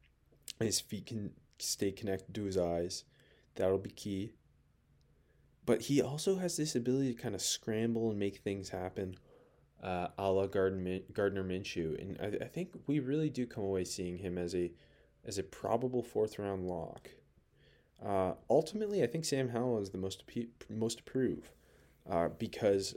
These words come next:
again, coming from, all three of these guys are coming from schemes that are going to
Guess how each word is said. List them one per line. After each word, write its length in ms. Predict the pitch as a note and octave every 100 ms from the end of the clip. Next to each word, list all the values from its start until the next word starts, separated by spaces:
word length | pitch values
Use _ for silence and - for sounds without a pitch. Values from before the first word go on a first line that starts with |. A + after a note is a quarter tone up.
| -
again, 480 | G2+ G2 F#2 F2+ A#2
coming 280 | - A2 A#2
from, 320 | - G#2 G2+
all 140 | - C#3+
three 160 | -
of 60 | A2
these 120 | G2+
guys 180 | G2+ F#2+
are 60 | F#2+
coming 240 | G2 F#2
from 220 | F#2 F2
schemes 480 | - - F#2 F2 F#2
that 200 | F2+ F2
are 280 | F2 E2 - - - - - _ _ _ _ _ _ _ _ _ _ _ _ _ _
going 360 | - A#2 A#2 A#2+
to 580 | - A2+ G#2 G2 F#2 F2+